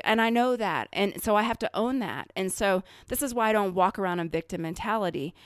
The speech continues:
Um, the way that you can try to mitigate that,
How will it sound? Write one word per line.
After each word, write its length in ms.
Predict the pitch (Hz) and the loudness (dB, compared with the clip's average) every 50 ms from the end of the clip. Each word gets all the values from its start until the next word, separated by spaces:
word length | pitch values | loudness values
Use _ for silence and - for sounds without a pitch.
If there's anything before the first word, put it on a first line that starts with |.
| - - - _ - | -20 -20 -20 _ -4
Um, 480 | 190 175 170 170 165 165 165 160 151 - _ - | -2 0 0 0 0 -2 -2 -4 -6 -8 _ -4
the 180 | 180 196 190 | 0 2 4
way 220 | 180 185 190 196 202 | 4 6 4 4 4
that 240 | 180 185 - - 165 | 2 2 0 -2 -4
you 180 | 175 180 170 | -6 -6 -6
can 240 | - - - 185 175 | -6 -6 -8 -8 -6
try 160 | - - 180 | -6 -6 -6
to 100 | 151 156 | -6 -4
mitigate 500 | 165 190 247 269 262 208 180 160 165 - | -4 -4 -2 -2 -2 -2 -2 -2 -2 -4
that, 320 | - 151 139 127 170 - | -4 -4 -4 -4 -4 -6